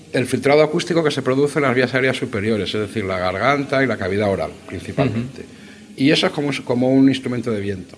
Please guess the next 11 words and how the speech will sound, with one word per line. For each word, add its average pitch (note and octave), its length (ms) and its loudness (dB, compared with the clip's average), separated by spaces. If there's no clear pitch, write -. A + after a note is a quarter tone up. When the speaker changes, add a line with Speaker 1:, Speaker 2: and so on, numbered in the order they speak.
Speaker 1:
para F#2 120 -10
entendernos, A#2 580 -8
Speaker 2:
Ujú. - 220 -20
Speaker 1:
¿no? D3+ 100 -12
Tiene C#3 200 4
mucha C3+ 300 4
potencia. A2+ 560 -4
¡Ah! - 580 2
Ujú. A#2 320 -4
<laughs> - 60 -16
Eh, A2+ 500 2